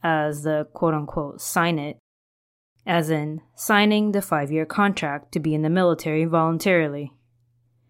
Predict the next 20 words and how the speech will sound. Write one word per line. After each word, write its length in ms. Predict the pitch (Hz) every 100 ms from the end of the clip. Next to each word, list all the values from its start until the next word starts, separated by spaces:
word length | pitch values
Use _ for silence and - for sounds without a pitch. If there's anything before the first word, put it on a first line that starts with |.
| _ _ _ _ _ _ _ _
Many, 300 | - 269 247
though, 300 | 175 156 156
feel 200 | - 180
like 160 | 170 156
this 140 | 160
is 140 | 165 160
something 320 | 165 165 160
people 260 | 170 160
do 260 | 156 165 165
when 180 | 156 151
they 120 | 156
don't 400 | 147 - 160 165
know 180 | 170 160
what 220 | 156 165
else 220 | 190 185
to 100 | 190
do 160 | 160 160
with 120 | 156
their 160 | 160 156
lives, 500 | 175 175 147 143